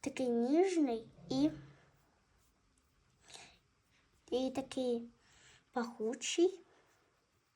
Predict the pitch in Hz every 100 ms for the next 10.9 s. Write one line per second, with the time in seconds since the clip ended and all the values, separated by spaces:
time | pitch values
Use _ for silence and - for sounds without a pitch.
0 | _ _ _ _ _ _ _ _ _ _
1 | _ _ - - _ _ _ _ _ _
2 | _ _ _ _ _ _ _ _ - -
3 | - - - - - - - - - 311
4 | 427 - - - - - 269 240 247 269
5 | 320 - _ - 294 294 - - _ _
6 | _ - - - - - _ _ _ _
7 | _ 277 277 - - - 262 - - 247
8 | 233 220 208 208 254 339 - 311 - 311
9 | 311 311 - 247 226 233 233 _ _ _
10 | - 262 262 247 226 240 247 294